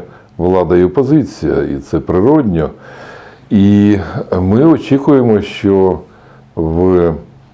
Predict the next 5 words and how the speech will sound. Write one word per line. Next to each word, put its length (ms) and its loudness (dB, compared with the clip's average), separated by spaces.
лютому 520 2
місяці 640 -4
двадцять 600 -2
п'ятого 360 0
року, 520 -2